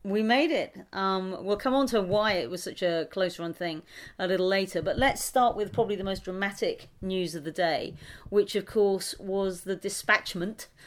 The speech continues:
of world number one, S-, uh, Simona Halep, at the hands of Shea Su Wei. Uh, the start of the match, Halep was looking really good, really solid. Um, Shea kind of found her range and started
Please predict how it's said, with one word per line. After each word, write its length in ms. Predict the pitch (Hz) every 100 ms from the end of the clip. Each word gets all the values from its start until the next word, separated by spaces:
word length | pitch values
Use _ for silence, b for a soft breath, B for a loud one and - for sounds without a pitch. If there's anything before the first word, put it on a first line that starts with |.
| B B _
of 440 | 208 202 190 185 247 -
world 340 | 175 233 233
number 180 | 226 190
one, 280 | 190 175 196
S-, 240 | 196 -
uh, 280 | - 185 190
Simona 420 | 185 208 202 190
Halep, 300 | 185 190 180 - B B B -
at 120 | -
the 60 |
hands 260 | 208 208 190
of 120 | 196
Shea 260 | 185 226 208
Su 300 | 208 233 220
Wei. 400 | 247 285 156 - b b b b
Uh, 500 | 185 185 180 180 175 - _ - - - - -
the 60 | -
start 320 | - 196 190
of 40 | 202
the 180 | 196
match, 380 | 196 214 - - -
Halep 280 | - 202 -
was 140 | 190 175
looking 420 | 190 185 175 156
really 320 | 180 190 190
good, 420 | 196 202 214 175
really 220 | 185 202 196
solid. 500 | - 196 208 208 - B B B B _ -
Um, 560 | 180 180 180 180 - _ _ _ -
Shea 600 | - - 208 208 214 208
kind 260 | 196 208 202
of 80 | 196
found 240 | 190 202
her 120 | 208
range 560 | 190 175 196 202 202 180
and 200 | 185 185
started 420 | - 185 185 175